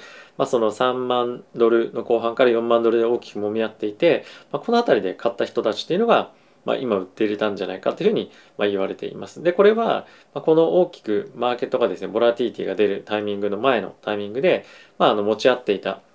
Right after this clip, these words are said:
結構取引が盛んだった価格、価格帯でもあるので、まあ、このあたりのストップロスが、まあ、非常に多く出てるんじゃないかっていうような、まあ、ところの分析をしている人が、まあ、今非常に、あの、多く出てるというところと、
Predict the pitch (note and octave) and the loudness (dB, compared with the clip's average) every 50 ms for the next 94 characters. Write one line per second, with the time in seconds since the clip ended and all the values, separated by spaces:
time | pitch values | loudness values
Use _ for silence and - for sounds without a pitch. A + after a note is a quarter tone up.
0 | _ _ _ - F3+ - B2 - A#2+ A#2 B2 - - A2 G2+ - - - - - | _ _ _ -2 2 2 2 2 2 0 -2 -2 -4 -4 -4 -4 -4 -8 -12 -6
1 | - A#2 A2+ A2 A2 G#2+ - F#2+ E2+ - - _ _ _ - - A2+ G#2 - - | -4 -4 -2 -2 -4 -4 -4 -8 -10 -10 -14 _ _ _ -6 -4 -4 -4 -4 -8
2 | - - - - - A#2+ A2 A2+ G#2+ - - A#2+ A2+ A2 G#2 G2 G#2 G2 G2 G2+ | -12 -14 -14 -4 -2 0 0 0 -2 0 0 0 0 0 -2 -2 -2 -2 -2 -2
3 | - D#3+ D#3+ B2 - - - - - - _ _ E3 D#3+ - E3+ E3 E3 D#3+ - | 0 2 2 2 0 -2 -10 -20 -20 -20 _ _ -2 0 2 2 2 2 4 4
4 | D3+ D3+ F#3 G#3 G3 - - C#3+ C#3 - - C#3 C#3 C#3 - - - F2+ - - | 2 4 2 0 -2 0 -2 -2 0 2 0 0 0 0 -2 -2 -2 -2 -2 -4
5 | - - - - _ - B2 A#2+ A#2 A#2+ A#2 G#2+ A2 A#2+ A2+ G#2+ G#2 - F2+ F2 | -8 -18 -20 -16 _ -4 -4 0 2 2 2 2 0 -2 -2 -2 -4 -6 -10 -4
6 | - G2+ G2+ - G2 F2+ F2+ - - F#2 F2+ F#2 G2 - A#2 A#2 - - F3+ B3 | -4 -4 -2 -2 -4 -6 -6 -8 -10 -10 -10 -10 -10 -10 -10 -12 -4 -2 -2 0
7 | A3+ C3+ G2 - - - - _ _ _ A2+ G#2+ A2+ A#2 D#3 G3 F#3+ B2 G2 G2+ | 0 -2 -4 -4 -10 -18 -20 _ _ _ -6 -4 -2 2 2 2 2 2 0 0
8 | G2+ F#2+ - G#2 G2 F#2+ G2 - - - G#2+ G2+ - - A#2+ - - - - _ | -2 -2 -4 -6 -4 -4 -6 -4 -4 -4 -4 -4 -4 -4 -6 -6 -6 -12 -14 _
9 | _ _ - B2 B2 A2 F#2+ F2+ F#2+ F2+ F#2+ F#2+ F#2 F2+ F#2+ G2+ _ _ _ _ | _ _ -4 -2 -2 -2 -2 -6 -6 -6 -6 -6 -8 -8 -12 -16 _ _ _ _
10 | _ _ _ _ _ - G2+ G2+ - A2 G#2+ G2+ - - - G2 F#2+ - - - | _ _ _ _ _ -6 -6 -4 -2 -2 -2 -2 -2 -4 -6 -6 -6 -6 -10 -10
11 | - F#2+ G2 G2 - G2+ - C#3+ D3 - - A3+ G3 A#2 - | -8 -10 -10 -8 -10 -4 -2 -2 -2 0 2 2 2 2 0